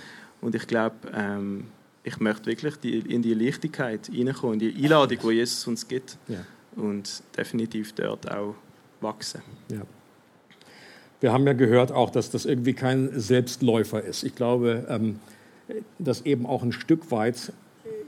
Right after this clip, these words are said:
Speaker 2: der Auftrag, das hören wir im gesamten Neuen Testament, dass wir uns eben, äh, selber erniedrigen sollen, de-, de-, demütigen sollen, dass wir das bewusst anstreben sollen.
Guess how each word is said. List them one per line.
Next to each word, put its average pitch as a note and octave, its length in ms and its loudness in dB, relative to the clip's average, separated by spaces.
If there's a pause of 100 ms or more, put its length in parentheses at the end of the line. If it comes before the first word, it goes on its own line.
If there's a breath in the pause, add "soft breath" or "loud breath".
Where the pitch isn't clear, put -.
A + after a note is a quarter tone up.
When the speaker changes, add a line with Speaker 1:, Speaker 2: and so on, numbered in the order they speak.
(440)
Speaker 2:
der C3+ 160 0
Auftrag, C3 400 2
das A2 160 -4
hören C#3 320 2
wir B2+ 180 4
im D#3 480 -4
gesamten C3+ 380 0
Neuen B2+ 220 2
Testament, A#2 640 0 (400 loud breath)
dass A#2+ 240 -2
wir A#2+ 180 2
uns B2 300 0
eben, B2 320 2 (180)
äh, - 200 -8
selber B2+ 500 2
erniedrigen B2 580 2
sollen, A#2+ 420 0
de-, B2 200 2
de-, A#2+ 340 2
demütigen B2+ 580 2
sollen, A2+ 300 0
dass A#2 200 -2
wir A#2 80 2
das A2+ 400 -4
bewusst C3 680 2
anstreben B2 760 0
sollen. G#2 340 -2